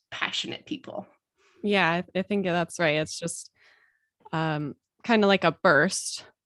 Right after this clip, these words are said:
Speaker 2: of emotion.
Speaker 1: Mm-hmm.
Speaker 2: Instead of it being, like, over an extended period of time, the emotions are constant. It's like,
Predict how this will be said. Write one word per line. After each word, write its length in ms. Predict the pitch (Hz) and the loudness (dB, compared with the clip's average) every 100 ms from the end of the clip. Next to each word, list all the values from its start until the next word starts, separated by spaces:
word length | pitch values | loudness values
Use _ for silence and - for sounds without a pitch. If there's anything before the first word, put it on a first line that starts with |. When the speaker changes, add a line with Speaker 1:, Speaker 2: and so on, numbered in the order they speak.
| - | 0
Speaker 2:
of 160 | 180 170 | 2 2
emotion. 680 | 170 160 151 - 147 175 196 _ _ 220 | 2 2 0 -4 -4 -4 -6 _ _ -4
Speaker 1:
Mm-hmm. 220 | 208 285 | -2 2
Speaker 2:
Instead 300 | 302 339 185 | 6 8 8
of 100 | 180 | 6
it 140 | 160 | 4
being, 180 | 190 180 | 6 4
like, 300 | 170 160 - _ _ - | 4 0 -4 _ _ 2
over 340 | 208 190 190 180 | 4 6 6 6
an 160 | 170 | 4
extended 480 | 170 - 180 175 175 | 0 0 0 2 0
period 380 | - 175 170 160 | 0 0 2 -2
of 120 | 160 | -6
time, 520 | - 196 170 170 160 | -2 0 2 0 0
the 80 | 180 | 0
emotions 600 | 170 170 170 - 165 156 | 0 0 -2 -4 -4 -2
are 120 | 165 | -4
constant. 760 | 156 170 170 185 - 220 240 - - | -4 -4 -4 -4 -2 0 0 -2 -8
It's 180 | 170 165 | 0 2
like, 200 | 151 | 0